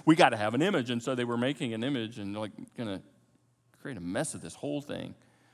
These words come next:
You're like, "Well, why would they do that?" That's, it's human nature. We'll get there. We assume idols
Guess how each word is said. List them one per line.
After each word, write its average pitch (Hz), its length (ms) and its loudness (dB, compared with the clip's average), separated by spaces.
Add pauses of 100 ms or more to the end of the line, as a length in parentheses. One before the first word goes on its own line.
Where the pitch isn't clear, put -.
(500)
You're 185 180 6
like, 196 180 8
"Well, 175 140 6
why 208 260 8
would 233 160 0
they 170 160 4
do 196 280 -2
that?" 117 600 2
That's, - 560 -10 (880)
it's 131 140 -12
human 170 240 -8
nature. 117 300 -10 (1400)
We'll 151 120 -4
get 131 180 -4
there. - 160 -18 (760)
We 339 200 10
assume 311 600 4 (160)
idols 262 640 6